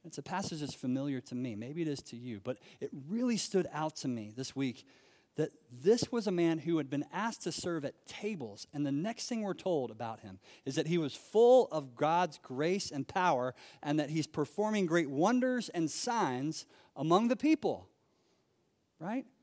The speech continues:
Stephen was serving tables, and he was full of grace and power, performing wondrous signs among the people. He was the parking lot attendant, right?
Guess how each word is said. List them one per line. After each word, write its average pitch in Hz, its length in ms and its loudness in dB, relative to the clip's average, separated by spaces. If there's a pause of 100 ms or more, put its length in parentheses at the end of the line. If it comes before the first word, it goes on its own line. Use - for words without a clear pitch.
(120)
Stephen 285 400 6
was 233 140 6
serving 220 320 4
tables, 190 640 2
and 180 120 0
he 202 100 4
was 190 160 2
full 285 300 0
of 262 80 4
grace 202 360 0
and 220 100 -4
power, 254 300 0
performing 202 540 -2
wondrous 285 680 4 (300)
signs 226 1000 0
among 185 500 2 (300)
the 190 80 -2
people. 135 460 -2 (1300)
He 269 180 4
was 294 200 4
the 254 100 8
parking 320 460 6
lot 202 180 6
attendant, 160 520 0 (420)
right? 269 320 6